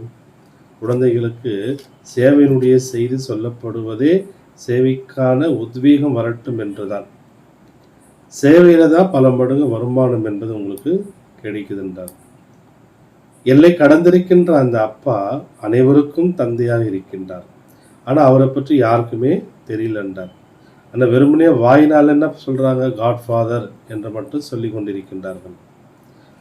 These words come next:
ஆனா, அவர் நமக்கு டீச்சராகவும் இருக்கின்றார். இது யாருடைய புத்தியிலுமே இல்லை என்றார்.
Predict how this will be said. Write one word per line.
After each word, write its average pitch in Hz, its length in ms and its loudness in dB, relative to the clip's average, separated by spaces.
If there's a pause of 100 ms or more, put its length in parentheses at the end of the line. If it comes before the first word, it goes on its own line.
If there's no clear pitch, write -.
ஆனா, 107 160 -6
அவர் 104 200 -4
நமக்கு 117 580 -4 (420)
டீச்சராகவும் 120 680 -2
இருக்கின்றார். 98 640 -8 (440)
இது 101 120 -8
யாருடைய 110 420 -2
புத்தியிலுமே 107 460 -10
இல்லை 98 340 -8
என்றார். 90 260 -20